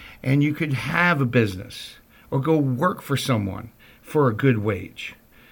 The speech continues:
Now, there are those that do not have a living wage, and a lot of that has to do with not having the education,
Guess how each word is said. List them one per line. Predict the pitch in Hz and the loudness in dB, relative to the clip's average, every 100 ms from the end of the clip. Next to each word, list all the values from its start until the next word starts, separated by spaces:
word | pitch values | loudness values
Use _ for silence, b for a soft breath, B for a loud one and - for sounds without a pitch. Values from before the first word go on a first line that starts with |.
| b 127 | b 0
Now, | 135 | 4
there | 139 | 4
are | - 131 156 | 4 6 6
those | 143 127 117 127 | 6 6 6 0
that | 107 117 117 - | 0 -4 -4 -14
do | - 107 120 | -6 0 4
not | 147 127 135 - - b b b - | 6 4 2 -2 -18 b b b -4
have | 123 117 | -2 0
a | |
living | 113 117 113 104 | 2 2 2 2
wage, | 131 170 123 123 - B B - | 4 4 2 0 -12 B B -4
and | 143 | -2
a | |
lot | 139 - | 2 2
of | 175 | 2
that | 156 | 2
has | 131 156 143 | 2 0 -2
to | 147 | -4
do | 123 139 143 | 2 4 6
with | 123 123 123 B B - | 4 2 2 B B -6
not | 95 104 | -4 -2
having | 117 113 120 | -2 2 4
the | 131 | 4
education, | 143 147 180 - - 131 | 2 0 0 0 -2 -4